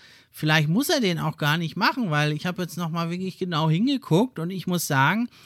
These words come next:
was mir wirklich aufgefallen ist, ist, ja, dass sie vielleicht aus dem Kader sogar das schon haben, denn, äh, Donovan Mitchell, ja, ihr unumstrittener Anführer, der war ja bisher,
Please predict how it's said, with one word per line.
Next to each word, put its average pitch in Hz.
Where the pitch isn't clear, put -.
was 156
mir 170
wirklich 202
aufgefallen 151
ist, 170
ist, 160
ja, 139
dass 165
sie 165
vielleicht 156
aus 147
dem 131
Kader 254
sogar 160
das 156
schon 143
haben, 143
denn, 143
äh, 139
Donovan 170
Mitchell, 180
ja, 139
ihr 139
unumstrittener 143
Anführer, 151
der 196
war 190
ja 190
bisher, 180